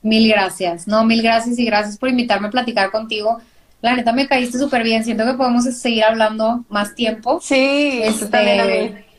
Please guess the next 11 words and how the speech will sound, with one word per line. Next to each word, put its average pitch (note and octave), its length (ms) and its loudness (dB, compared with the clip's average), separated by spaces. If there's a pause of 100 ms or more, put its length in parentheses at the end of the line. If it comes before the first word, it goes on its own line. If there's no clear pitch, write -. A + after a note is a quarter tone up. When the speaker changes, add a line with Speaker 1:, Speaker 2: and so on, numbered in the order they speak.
(480)
Speaker 1:
me A3+ 180 2
siento A#3 280 2
súper C4+ 300 0
como A#3+ 200 2
que A#3 80 2
a G#3+ 120 4
gusto, A#3+ 420 -2
súper B3 240 -4
tranquila A#3 800 -2
y, G3+ 720 -8
pues, F3+ 880 -4